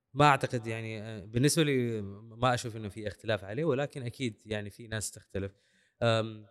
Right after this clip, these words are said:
في كثير ناس مثلا يقول لك فترة التنشيف لل-، للطبيعيين طبعا. آم، إنه صعب جدا إنه البناء العضلي في عجز السعرات الحرارية. أنا جالس، آه، في مرحلة خسارة دهون، الهدف هو خسارة الدهون.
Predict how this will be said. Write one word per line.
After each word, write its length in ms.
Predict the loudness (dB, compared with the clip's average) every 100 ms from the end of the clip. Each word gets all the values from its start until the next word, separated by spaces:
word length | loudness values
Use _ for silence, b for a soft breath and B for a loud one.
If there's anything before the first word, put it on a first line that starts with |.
| _ 2
في 60 |
كثير 220 | 4 4
ناس 200 | 2 2
مثلا 180 | 0 0 0
يقول 180 | 0
لك 80 | -2
فترة 240 | -2 -4 -4
التنشيف 600 | -4 -4 -2 -2 -4 -10 _ _ 2
لل-، 180 | 2 2 _ -6
للطبيعيين 680 | -2 2 4 2 0 -4 -4
طبعا. 260 | -6 -6 -14 _ _ _ 0
آم، 540 | 2 2 -2 -8 -12 -20 _ _ 0
إنه 120 | 2
صعب 260 | 6 4 4
جدا 220 | 0 -6
إنه 120 | -4 -4
البناء 340 | -2 2 2
العضلي 520 | 4 2 0 -4 -6
في 160 | -2 0
عجز 160 | 0
السعرات 420 | -2 -2 -2 -4 -10
الحرارية. 500 | -8 -4 -4 0 0
أنا 100 | 2
جالس، 400 | 0 -2 -6 -12 _ _ _ _ 2
آه، 140 | 2
في 120 | 4
مرحلة 260 | 2 2 -2
خسارة 360 | -2 -2 0 0
دهون، 260 | -2 -4
الهدف 360 | 0 2 2 0
هو 60 | -2
خسارة 380 | 0 0 0 -4
الدهون. 320 | -12 -18